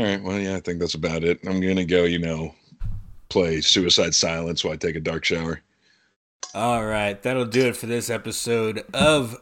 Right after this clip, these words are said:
Speaker 2: the Buckle Bomb Show. Tony, you're getting back into TikTok. Tell me a little bit about that.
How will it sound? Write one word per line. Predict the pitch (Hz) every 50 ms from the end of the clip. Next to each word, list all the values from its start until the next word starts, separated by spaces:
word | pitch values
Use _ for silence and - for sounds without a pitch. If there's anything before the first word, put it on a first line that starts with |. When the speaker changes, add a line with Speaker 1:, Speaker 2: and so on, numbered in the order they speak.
| _ _ _ - _ _
Speaker 2:
the | 135 110 107 98
Buckle | 95 - - 151 165 - - 131
Bomb | 113 - 117 110 110 107 104 104
Show. | - - - - 120 113 110 110 107 107 101 - - - - - - - - _ _ _ - -
Tony, | - 208 233 226 190 143 104 85 - - - - - - - - - - _ _ _ _ _ _ _ _ _ _ _ _ _ _ -
you're | 113 151 180
getting | 208 202 196 170 143
back | 151 151 151 160 147 - - -
into | - 139 143 151 147 147 139 131 - _ - - - - - 131 120 123 117 113 113 110 110 120 143 151 - _ _ _ _ _ _ _ -
TikTok. | - 170 165 - - - 104 90 76 - - - - - - - - _ _ _
Tell | - 147 156
me | 160
a | 160 160
little | 156 147 139
bit | 139 131
about | 127 120 123 117 117 -
that. | - 107 98 85 87 95 - -